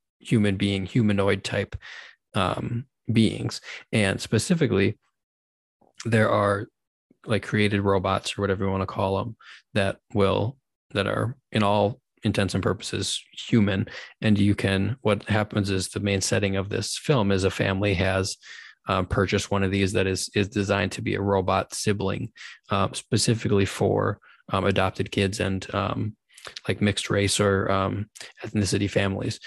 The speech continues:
So the kind of general setup of the movie, and you learn this right away, this isn't a spoiler, is that, um, there's a, a couple who has a, has adopted a,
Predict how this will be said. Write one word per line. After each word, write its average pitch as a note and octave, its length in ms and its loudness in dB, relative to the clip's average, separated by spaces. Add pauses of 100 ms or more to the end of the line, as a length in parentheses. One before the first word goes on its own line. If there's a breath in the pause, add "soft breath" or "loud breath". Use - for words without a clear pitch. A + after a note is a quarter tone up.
(120 loud breath)
So G#2 460 2 (440)
the G#2 200 2
kind G2 200 0
of - 340 -6 (380)
general G#2 280 2
setup G2 360 -2
of G2 160 -2
the G2 100 -2
movie, G2+ 240 2
and G2 80 0
you G2 80 0
learn G2 200 0
this F#2+ 140 -6
right G2+ 140 0
away, G2 180 0
this G2 160 -4
isn't G2+ 220 -2
a G2 40 -4
spoiler, G#2 540 -2 (340 loud breath)
is G2+ 280 2
that, G2+ 440 -2
um, G#2 360 -2
there's G2+ 220 -2
a, G2 260 0 (160)
a G2+ 80 2
couple C3+ 320 2
who G#2 100 6
has F#2+ 160 4
a, G2 180 -2
has G2+ 260 -2
adopted F#2+ 380 0
a, G2 200 -2